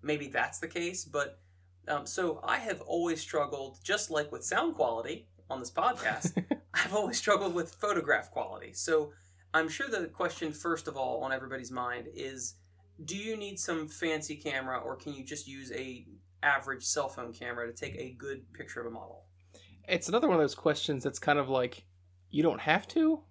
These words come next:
Speaker 2: but it absolutely helps <laughs>
Speaker 1: <laughs>
Speaker 2: a million, you know? Like, like, for example, for cell phones and stuff, you typically have a very, very small image sensor. You can just look at the lens on the back of your phone and see how small the <laughs> sensor is. I mean, there has to be a little sensor at the base of that lens.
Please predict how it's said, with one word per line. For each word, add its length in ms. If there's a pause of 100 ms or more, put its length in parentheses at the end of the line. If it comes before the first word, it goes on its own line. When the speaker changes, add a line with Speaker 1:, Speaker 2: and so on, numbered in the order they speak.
Speaker 2:
but 120
it 180
absolutely 560
helps 500
<laughs> 140
Speaker 1:
<laughs> 100
Speaker 2:
a 360
million, 480
you 140
know? 300 (400)
Like, 300 (440)
like, 240
for 160
example, 380
for 140
cell 240
phones 280
and 100
stuff, 280
you 60
typically 380
have 180
a 80
very, 400
very 260
small 280
image 240
sensor. 320
You 120
can 120
just 180
look 200
at 100
the 80
lens 260
on 60
the 60
back 220
of 60
your 80
phone 180
and 140
see 140
how 120
small 240
the 60
<laughs> 20
sensor 360
is. 280 (280)
I 60
mean, 120
there 100
has 140
to 60
be 60
a 40
little 160
sensor 320
at 80
the 60
base 240
of 80
that 160
lens. 300